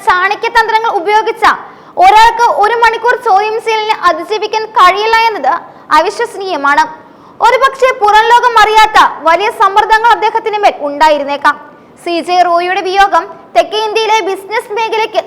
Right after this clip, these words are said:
നികത്താനാകാത്ത നഷ്ടമാണ്. സർജാർപൂരിലെ മണ്ണിൽ അദ്ദേഹം നട്ട ആത്മവിശ്വാസം ഇന്ന് വലിയൊരു വനമായി വളർന്നു നിൽക്കുന്നുണ്ട്. കോൺഫിഡന്റ് ഗ്രൂപ്പിന്റെ കെട്ടിടങ്ങൾക്കും പ്രോജക്റ്റുകൾക്കും അപ്പുറം വലിയ സ്വപ്നങ്ങൾ കാണാൻ ആഗ്രഹിക്കുന്ന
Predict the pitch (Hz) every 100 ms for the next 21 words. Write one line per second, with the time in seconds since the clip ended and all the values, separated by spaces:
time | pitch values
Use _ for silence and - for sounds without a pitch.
0 | 311 320 370 392 440 440 403 392 294 311
1 | - - 277 302 302 - - _ - 427
2 | 403 508 554 494 508 508 508 453 427 453
3 | 440 466 466 453 440 427 427 415 349 359
4 | 392 427 427 427 440 403 392 392 - -
5 | 320 392 440 415 - 285 339 349 427 427
6 | 359 240 302 302 339 370 330 302 320 294
7 | 311 302 - - - - 311 311 311 349
8 | 370 370 370 381 381 392 320 392 403 403
9 | 415 - 381 - 339 330 392 453 480 480
10 | 427 392 - 285 233 - - 294 311 349
11 | 370 381 311 339 403 427 440 427 392 392
12 | 392 349 349 359 392 381 370